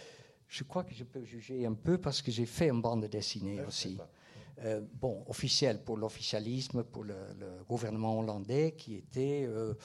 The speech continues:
Speaker 1: raconter une histoire de l'histoire, euh, hollandaise, la, la, le premier état généraux hollandais, comment ça s'est fait, c'était un, un petit, euh,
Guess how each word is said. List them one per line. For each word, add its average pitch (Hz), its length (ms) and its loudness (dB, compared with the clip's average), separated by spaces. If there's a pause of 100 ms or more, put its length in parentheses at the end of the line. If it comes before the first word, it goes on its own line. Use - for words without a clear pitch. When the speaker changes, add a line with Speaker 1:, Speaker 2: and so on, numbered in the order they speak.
(340)
Speaker 1:
raconter 104 580 -4
une 113 100 0
histoire 117 480 -2
de 107 80 -6
l'histoire, 120 800 -4
euh, 101 440 -8 (140)
hollandaise, 117 720 -2 (140)
la, 98 400 -12
la, 95 160 -16
le 104 140 -12
premier 123 340 -2
état 120 240 -4
généraux 117 580 -4
hollandais, 110 300 -8
comment 113 300 -8
ça 95 160 -14
s'est - 160 -14
fait, 117 280 -14
c'était 92 360 -14
un, 90 180 -12 (200)
un 104 60 -10
petit, - 380 -12 (160)
euh, 104 220 -10